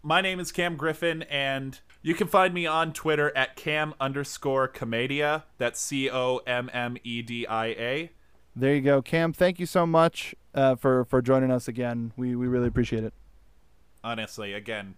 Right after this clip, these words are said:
Speaker 1: pleasure's all mine.
Speaker 2: And you can follow me on Twitter at Mark B Donica. Just put up a new episode, Season two, Episode one, The Party of Two Pod. Uh, my wife and I, we talk a, a little bit about our trip and what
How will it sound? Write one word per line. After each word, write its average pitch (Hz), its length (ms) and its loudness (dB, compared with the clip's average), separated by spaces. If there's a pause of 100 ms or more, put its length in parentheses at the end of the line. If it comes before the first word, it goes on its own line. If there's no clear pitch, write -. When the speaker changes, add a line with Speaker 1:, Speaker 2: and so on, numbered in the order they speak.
Speaker 1:
pleasure's 113 340 -8
all 107 140 -6
mine. 90 300 -12 (420)
Speaker 2:
And 131 100 0
you 147 60 4
can 147 100 2
follow 170 260 8
me 175 180 2
on 175 240 8
Twitter 175 320 8
at 180 240 8
Mark 165 340 4
B 160 160 -2
Donica. 156 560 8
Just 165 240 4
put 190 120 8
up 185 120 8
a - 60 6
new 208 260 8
episode, 156 560 8 (320)
Season 269 460 2
two, 170 400 4
Episode 220 420 4
one, 139 320 6
The 135 100 4
Party 202 400 8
of 151 220 2
Two 208 260 0
Pod. 170 540 6 (260)
Uh, 135 160 8
my 135 140 4
wife 156 300 4
and 151 100 4
I, 143 160 6
we 143 220 2
talk 143 260 6
a, 143 60 4
a 139 160 2
little 151 180 8
bit 143 140 6
about 131 420 6
our 131 180 2
trip 190 460 2 (320)
and 139 300 2
what 175 240 10